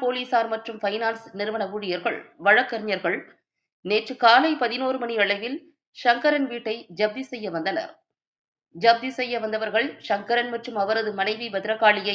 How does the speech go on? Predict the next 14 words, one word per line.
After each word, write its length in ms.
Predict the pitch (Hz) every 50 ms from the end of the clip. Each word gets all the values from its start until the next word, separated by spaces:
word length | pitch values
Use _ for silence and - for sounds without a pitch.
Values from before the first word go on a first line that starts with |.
| 180 151
வலுக்கட்டாயமாக 1000 | 165 170 196 214 - - 214 214 226 220 214 214 214 208 208 220 269 - 254 214
வீட்டை 260 | 180 214 226 226 220
விட்டு 220 | 208 208 214 214 202
வெளியேற்றி 720 | 185 196 208 196 185 170 170 - - 185 156 - - - - - - _ _ _ - - - - - -
வீட்டில் 400 | 240 277 311 311 320 311 311 294
இருந்த 300 | 269 285 285 277 269 262
பொருட்கள் 500 | - 240 233 254 285 - - 269 247 220
அனைத்தையும் 640 | - 208 226 247 262 262 - 220 202 214 233 285 311 -
வெளியே 460 | - 170 160 208 226 262 269 269 262
எடுத்து 260 | 202 202 208 208 - 208
வைத்தனர். 480 | 190 175 170 175 190 165 110 90 - - _ _ _ _ _ _ _ _ _ _ _ -
இதனால் 340 | 185 208 208 214 214 214 214 202
மனமுடைந்த 560 | 190 196 196 202 202 214 214 220 226 240 269 220
பத்ரகாளி 560 | 202 190 214 214 214 214 208 190 180 196